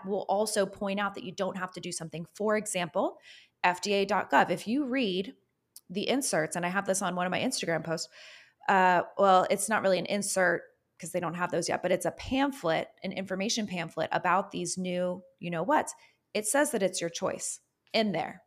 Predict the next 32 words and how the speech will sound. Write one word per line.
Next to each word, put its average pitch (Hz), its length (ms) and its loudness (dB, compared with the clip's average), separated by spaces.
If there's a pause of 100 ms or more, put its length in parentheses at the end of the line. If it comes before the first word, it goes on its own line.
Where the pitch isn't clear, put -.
(260)
okay? 190 340 2 (580)
Uh, 208 360 8 (100)
the 196 100 2
U 214 220 4
S 190 180 4
code, 180 480 0 (960)
I 190 80 -6
believe 175 300 0
it's 160 220 -4
what, - 160 0
twenty-one 214 400 0
U 208 100 2
S 180 180 2
code 196 380 0
three 202 220 -4
B 196 120 -6
B 196 140 -4
B. 208 240 -2
It 214 160 0
says 214 240 0
that 208 100 0
it's, 190 300 -2 (160)
if 202 220 -4
it's 196 280 -2
under 185 760 0 (400)
E 202 140 -2
U 196 140 0
A, 220 120 2
they 180 120 0
can't 233 280 -6
mandate 180 480 -4
it. - 100 -8